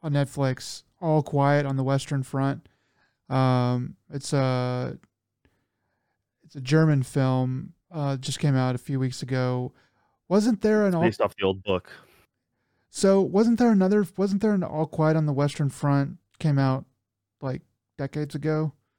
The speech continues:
Speaker 1: Isn't
Speaker 2: Yeah,
Speaker 1: it?
Speaker 2: it's, it's based, it's, it's, it's all based off an old book.
Speaker 1: Okay.
Speaker 2: Um, super, super old book. Uh,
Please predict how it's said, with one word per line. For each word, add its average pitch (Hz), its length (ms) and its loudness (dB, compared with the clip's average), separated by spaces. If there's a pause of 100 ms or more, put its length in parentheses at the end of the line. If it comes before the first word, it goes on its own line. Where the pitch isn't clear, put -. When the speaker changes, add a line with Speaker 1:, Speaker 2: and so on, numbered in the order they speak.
(440)
Speaker 1:
Isn't 139 120 -2
Speaker 2:
Yeah, 127 140 2 (120)
Speaker 1:
it? - 40 -2 (100)
Speaker 2:
it's, 107 160 -6
it's - 160 -6
based, 113 280 -2
it's, 113 320 -2
it's, 107 180 -6
it's 101 140 -8
all 107 100 2
based 98 240 -4
off 92 140 -4
an 92 80 -4
old 85 180 -4
book. 82 260 -10 (140)
Speaker 1:
Okay. 135 320 -2
Speaker 2:
Um, 147 200 -10 (600)
super, 92 500 -4
super 87 300 -8
old 80 180 -6
book. 71 160 -8 (240)
Uh, 85 460 -4